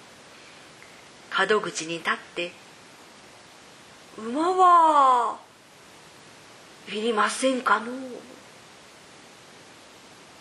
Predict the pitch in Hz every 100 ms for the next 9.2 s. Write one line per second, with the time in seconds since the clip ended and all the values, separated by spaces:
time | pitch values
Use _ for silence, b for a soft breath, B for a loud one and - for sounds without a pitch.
0 | - - - - - - - - - -
1 | - - - - - 160 170 202 233 214
2 | 202 208 220 214 - - - - - -
3 | - - - - - - - 240 269 294
4 | 285 285 - 359 349 311 294 311 392 349
5 | 247 - 254 - - - - - - -
6 | - - - - - - - - - -
7 | - - - - - - 320 320 320 -
8 | - - - 240 330 - 311 269 - -
9 | - -